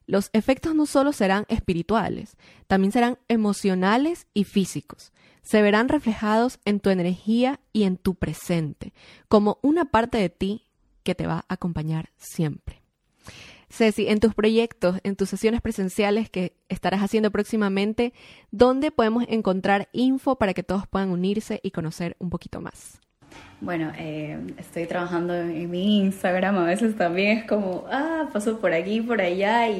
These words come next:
Speaker 2: y no le mando mucha energía al Instagram, pero siempre estoy su-, compartiendo y subiendo cositas. Eh, doy clases personalizadas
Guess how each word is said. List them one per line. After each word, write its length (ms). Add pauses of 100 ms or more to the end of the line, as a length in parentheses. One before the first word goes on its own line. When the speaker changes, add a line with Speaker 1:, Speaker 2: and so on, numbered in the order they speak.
(140)
Speaker 2:
y 600 (260)
no 320
le 160
mando 240
mucha 260
energía 380
al 120
Instagram, 380
pero 140
siempre 180
estoy 160
su-, 160
compartiendo 480
y 60
subiendo 320
cositas. 520 (680)
Eh, 640 (260)
doy 200
clases 260
personalizadas 1000